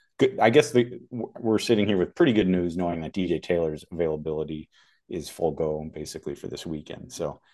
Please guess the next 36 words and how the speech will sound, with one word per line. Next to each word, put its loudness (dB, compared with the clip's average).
so 6
yeah, 10
so 6
I 12
don't, 6
I 8
don't 6
think 2
there's 6
any 8
reason 6
to 2
panic -4
as -12
far 4
as 2
injuries. 2
It's -4
just -8
interesting. 4
So -2
you 2
got 4
the -2
d-, -8
defensive 0
backfield, 2
you 0
know, 0
injuries, 4
and -2
then 0
you've -2
got 2
absences -2
still, 2